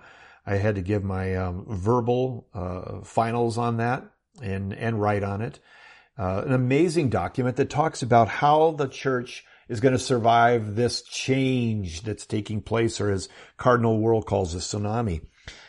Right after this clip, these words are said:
And it says back in Gaudium et Spes, now this is back in the mid sixties,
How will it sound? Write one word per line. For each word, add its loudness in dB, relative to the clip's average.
And 4
it 2
says 2
back 4
in -2
Gaudium 2
et -2
Spes, 2
now 0
this -6
is -6
back -6
in 0
the -2
mid -4
sixties, -8